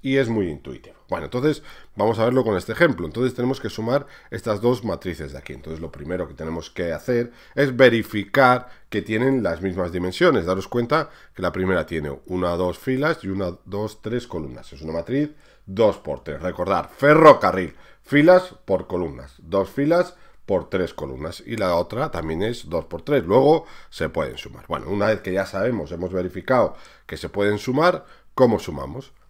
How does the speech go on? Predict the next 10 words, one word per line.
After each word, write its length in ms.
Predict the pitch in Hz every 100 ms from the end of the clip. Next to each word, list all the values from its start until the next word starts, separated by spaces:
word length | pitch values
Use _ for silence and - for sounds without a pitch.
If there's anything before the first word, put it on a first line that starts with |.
| -
Pues 160 | 135
totalmente 480 | 160 151 110 90 82
insu-, 240 | 76 80
intuitivo. 680 | 69 - 90 80 78 82 110 - -
Cada 280 | - 85 78
término, 600 | 107 107 120 143 190 185 _ -
¿m? 180 | 143 143
con 160 | 98 82
cada 280 | 82 80
término 440 | 78 95 113 139